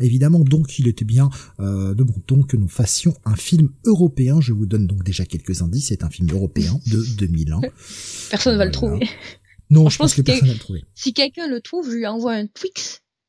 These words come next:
Speaker 2: caramel beurre salé dans la seconde. Vraiment.
Speaker 1: Et,
Speaker 2: Là.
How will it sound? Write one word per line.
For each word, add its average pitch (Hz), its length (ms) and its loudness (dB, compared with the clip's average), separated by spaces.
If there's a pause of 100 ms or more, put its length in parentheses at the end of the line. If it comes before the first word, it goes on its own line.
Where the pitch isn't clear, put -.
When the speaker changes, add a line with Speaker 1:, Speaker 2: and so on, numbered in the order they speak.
(160)
Speaker 2:
caramel 269 420 -2
beurre 226 140 -6
salé 277 220 -4
dans 269 100 -2
la 226 80 -4
seconde. 208 460 -8 (440)
Vraiment. 226 460 -2 (1000)
Speaker 1:
Et, 180 80 4
Speaker 2:
Là. 269 140 4